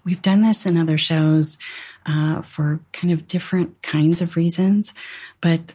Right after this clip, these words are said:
um, I have noticed many of us out there are sort of being bombarded by just different situations and stuff we have to respond to. And it's hard to know where to start. And so we're gonna start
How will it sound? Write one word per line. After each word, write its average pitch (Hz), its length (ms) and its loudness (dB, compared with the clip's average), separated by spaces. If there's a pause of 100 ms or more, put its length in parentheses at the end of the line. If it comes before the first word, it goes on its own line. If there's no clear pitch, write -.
um, 165 540 2
I 156 60 -6
have 175 220 -2
noticed 180 720 0
many 165 240 4
of 156 100 -2
us - 300 -4
out 156 220 -2
there 156 220 -2
are 139 300 -6
sort 143 260 -6
of 151 200 -4
being 135 440 0 (140)
bombarded 151 600 -2
by - 100 -14
just - 440 -8 (400)
different 156 320 -2 (520)
situations 151 880 0
and 127 180 -8
stuff - 280 -6
we 156 80 0
have 147 180 -2
to - 80 -10
respond 147 420 -4
to. 139 240 -8 (480)
And 151 380 2
it's 147 160 -4
hard 156 220 0
to 165 120 0
know 156 120 2
where 151 100 0
to 135 80 -6
start. - 500 -8 (500)
And 151 140 0
so 139 420 0
we're 139 80 -4
gonna 147 180 -2
start 143 500 -6